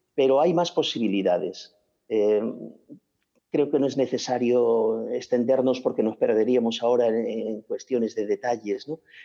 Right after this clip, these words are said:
Pero, mm, insisto que en el País Vasco es más fácil. Eh, las autoridades ti-, dan más facilidades para que se pueda llevar a cabo la escuela en casa, aunque no sea una opción legal.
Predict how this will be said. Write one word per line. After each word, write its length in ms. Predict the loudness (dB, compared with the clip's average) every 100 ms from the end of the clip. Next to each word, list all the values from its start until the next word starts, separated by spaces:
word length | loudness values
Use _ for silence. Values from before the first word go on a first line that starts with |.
| -6
Pero, 400 | 0 4 6 6 4 0
mm, 540 | -4 -2 -2 -2 -2 -6 -10 _ _
insisto 460 | -6 -4 -4 -6 -4
que 60 | 0
en 80 |
el 120 | 0 2
País 220 | 0 0
Vasco 300 | -2 0 0
es 140 | 0
más 220 | -2 -4
fácil. 520 | -2 -4 -2 -6 -6 -4
Eh, 240 | -2 -2 -2
las 200 | -2 -2
autoridades 720 | -2 0 0 2 2 0 0
ti-, 160 | -6 -2
dan 380 | 0 0 0
más 200 | 0 0
facilidades 640 | -2 -4 -2 0 2 0 0
para 220 | 0 -2
que 80 | -2
se 140 | -4
pueda 240 | -2 0 2
llevar 280 | 2 2 0
a 60 |
cabo 220 | 0 0
la 80 | 0
escuela 240 | 0 0 0
en 80 |
casa, 300 | 0 -2 -4 -12 -18 -10 -2
aunque 500 | 0 2 2 0 0
no 220 | 0 2
sea 320 | 2 2 4
una 200 | 2 0
opción 360 | -2 -2 -2 -2
legal. 240 | -8 -12